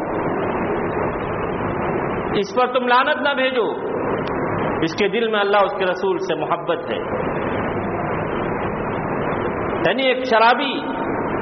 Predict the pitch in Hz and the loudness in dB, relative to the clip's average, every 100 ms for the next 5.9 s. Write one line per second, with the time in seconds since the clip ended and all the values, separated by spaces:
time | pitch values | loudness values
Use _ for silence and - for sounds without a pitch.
0 | - - - - - - - - - - | -2 -2 -2 -2 -2 -2 -2 -4 -4 -2
1 | - - - - - - - - - - | -4 -2 -2 -2 -2 -2 -2 -2 -2 -2
2 | - 175 254 240 233 220 247 269 240 240 | 0 4 4 4 4 2 2 2 4 6
3 | 247 269 269 254 254 269 269 254 - 240 | 6 6 4 4 4 0 2 0 2 2
4 | 233 269 262 254 254 254 240 240 240 233 | 2 0 2 4 6 4 4 4 4 2
5 | 277 240 262 247 254 262 302 - 180 | 0 2 2 4 2 4 2 4 0